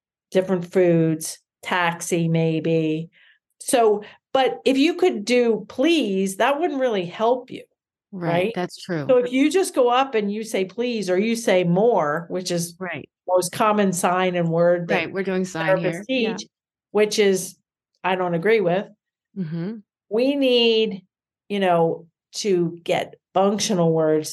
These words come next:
Speaker 1: that the child can ask for with the item in sight.
Speaker 2: Mm-hmm.
Speaker 1: So now the item is in sight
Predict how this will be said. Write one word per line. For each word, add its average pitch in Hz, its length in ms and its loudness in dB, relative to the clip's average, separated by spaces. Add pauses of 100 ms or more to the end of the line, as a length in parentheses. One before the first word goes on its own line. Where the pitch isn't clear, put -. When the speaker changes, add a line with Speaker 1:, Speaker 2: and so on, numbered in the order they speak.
(120)
Speaker 1:
that 170 160 -2
the 175 80 -2
child 160 400 -2
can 160 140 -8
ask 139 500 -6
for - 380 -8 (140)
with 285 240 0
the 320 180 2
item 233 320 2
in 208 160 -2
sight. 196 420 -2
Speaker 2:
Mm-hmm. - 600 -20
Speaker 1:
So 202 680 2 (460)
now 240 800 0
the 208 160 -2
item 208 280 0
is 185 160 -4
in 170 120 -4
sight 202 520 0